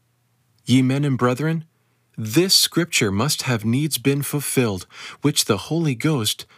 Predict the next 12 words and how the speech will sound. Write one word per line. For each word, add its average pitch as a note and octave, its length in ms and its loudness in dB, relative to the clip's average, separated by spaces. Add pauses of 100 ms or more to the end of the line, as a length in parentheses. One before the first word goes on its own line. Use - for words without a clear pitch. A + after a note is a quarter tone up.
through D3 220 2
the B2+ 60 2
mouth B2+ 280 0
of F#2+ 140 -4
David, B2 360 -2 (340)
spake - 460 0
before C#3 540 -2
of G#2+ 240 -2
Judas, A#2+ 640 0 (440)
which C#3 220 0
was A#2 140 -2
guide A#2+ 420 -2